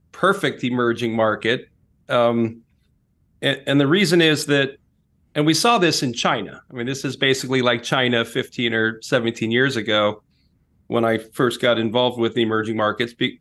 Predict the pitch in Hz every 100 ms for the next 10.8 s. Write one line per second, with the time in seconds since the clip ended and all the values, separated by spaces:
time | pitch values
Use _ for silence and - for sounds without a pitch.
0 | - 131 131 139 - 175 196 175 143 139
1 | 135 151 151 139 160 156 - 131 - 233
2 | 262 151 135 139 - - 151 139 139 139
3 | 196 277 240 147 135 160 143 135 - 143
4 | 147 156 208 214 180 151 143 - _ _
5 | _ _ _ _ _ _ _ 147 139 -
6 | 170 156 165 135 - 160 160 160 143 139
7 | 135 147 147 131 - 120 156 147 107 101
8 | - 160 175 175 - 139 135 147 147 147
9 | 143 127 131 127 147 143 143 - 135 131
10 | 135 131 117 - 160 110 76